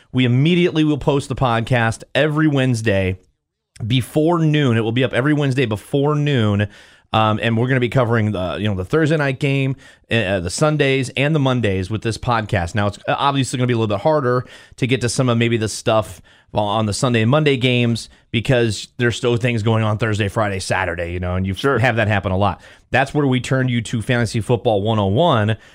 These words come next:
Speaker 1: that Ego hosts along with, with his cast of, of minions over there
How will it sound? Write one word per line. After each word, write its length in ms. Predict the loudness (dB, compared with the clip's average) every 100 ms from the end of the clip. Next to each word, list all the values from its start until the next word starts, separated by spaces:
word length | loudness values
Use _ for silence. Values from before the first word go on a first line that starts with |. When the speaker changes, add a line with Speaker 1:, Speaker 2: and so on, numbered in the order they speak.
| -18 -2
Speaker 1:
that 280 | 0 0
Ego 520 | -2 0 2 2 2 0
hosts 480 | 0 0 -4 -10 -4
along 580 | 0 2 2 0 -2 -4
with, 260 | -6 -4
with 100 | -4 -2
his 180 | -2
cast 340 | -2 -2 -2 -4
of, 160 | -6
of 160 | -2 0
minions 460 | 2 2 2 0 0
over 200 | -2 -2
there 300 | 0 -2